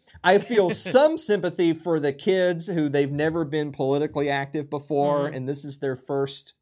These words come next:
Speaker 1: brouhaha, you
Speaker 2: Yeah.
Speaker 1: know? And they think that they've found their guy.
Speaker 2: Yeah.
Speaker 1: First of all, if it's,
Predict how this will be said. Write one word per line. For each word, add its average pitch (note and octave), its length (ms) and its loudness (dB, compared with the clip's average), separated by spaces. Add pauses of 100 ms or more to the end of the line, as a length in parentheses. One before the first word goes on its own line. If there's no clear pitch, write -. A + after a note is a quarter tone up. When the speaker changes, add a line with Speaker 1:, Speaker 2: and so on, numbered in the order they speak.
Speaker 1:
brouhaha, C#3 800 -2
you E3+ 60 -4
Speaker 2:
Yeah. C#3+ 60 -2
Speaker 1:
know? C#3+ 360 -6 (320)
And C#3+ 180 -2
they D3+ 160 4
think E3 300 -4
that F3 140 -6
they've D3 200 -2
found D3 400 -2
their C3+ 140 0
guy. B2+ 640 0
Speaker 2:
Yeah. D3 280 -12 (180)
Speaker 1:
First B3+ 260 4
of E3 80 -4
all, D3 340 6
if D#3 200 -2
it's, - 160 -4